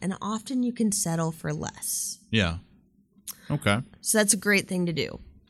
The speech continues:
Speaker 1: The other questions I often get around debt is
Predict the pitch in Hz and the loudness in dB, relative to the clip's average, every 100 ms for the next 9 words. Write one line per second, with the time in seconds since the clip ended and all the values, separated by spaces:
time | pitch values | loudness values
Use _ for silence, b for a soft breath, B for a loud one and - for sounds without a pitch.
0 | B B B B B 202 226 285 403 - | B B B B B 4 8 8 6 2
1 | 247 220 - 202 190 - - - 185 - | 2 2 4 4 4 2 -2 -4 -4 -2
2 | 170 180 190 185 165 160 156 151 147 151 | -2 0 2 2 2 0 2 2 2 0
3 | - - 156 - - - - - 180 170 | -4 0 0 0 0 2 2 2 2 4
4 | 151 151 - - | 4 2 0 -2